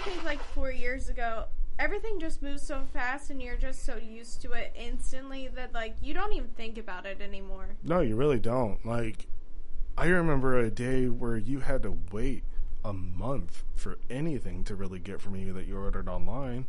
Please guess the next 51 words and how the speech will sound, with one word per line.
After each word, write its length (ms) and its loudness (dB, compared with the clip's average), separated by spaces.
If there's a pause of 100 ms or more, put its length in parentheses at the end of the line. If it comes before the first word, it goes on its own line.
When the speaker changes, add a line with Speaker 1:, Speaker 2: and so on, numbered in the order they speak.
Speaker 1:
Oh, 100 0
yeah. 480 2
Speaker 2:
And 100 -2
Speaker 1:
And 80 0
Speaker 2:
now 120 2
Speaker 1:
now 100 4
Speaker 2:
it's, 80 4
Speaker 1:
it's, 80 0
Speaker 2:
like, 140 2
Speaker 1:
like, 100 -10
a 40 -2
Speaker 2:
next 300 0
Speaker 1:
day. 80 2
Speaker 2:
day. 500 2
Yeah, 420 0 (160)
it's 160 0
crazy. 360 2
Speaker 1:
And 80 -8
it's 100 -10
most 680 4
things. 580 -4
Speaker 2:
Yeah, 140 2
Speaker 1:
Like, 100 2
Speaker 2:
most 300 2
Speaker 1:
things 100 0
Speaker 2:
things. 140 -2
Speaker 1:
I 20 -2
wouldn't 160 -2
Speaker 2:
And 80 0
Speaker 1:
even 160 0
think 180 4
about. 280 -4
I 140 -4
ordered 300 -2
a 60 -4
ring 260 2
light 260 -2
and 120 -4
I 80 -4
got 180 0
it, 140 -4
like, 220 2
two 180 0
days 260 2
later. 400 -2
I 120 -4
ordered 280 -4
it 80 -6
on, 180 2
like, 140 -4
a 80 4